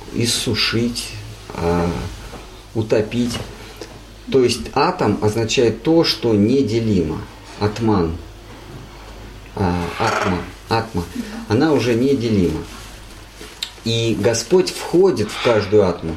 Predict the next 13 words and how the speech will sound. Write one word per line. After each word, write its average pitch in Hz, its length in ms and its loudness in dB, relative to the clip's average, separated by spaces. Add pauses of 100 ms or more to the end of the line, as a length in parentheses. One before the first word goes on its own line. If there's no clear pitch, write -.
(340)
Ну, 143 140 4 (340)
а, 123 300 4 (880)
как 123 200 0
бы 123 240 4 (520)
атма 147 640 0
есть 127 500 0 (100)
сердце 170 720 2
или 117 540 2 (140)
центральный 135 640 2
наблюдатель 110 840 2
мира 113 360 2
вокруг 107 360 2
себя. 98 360 0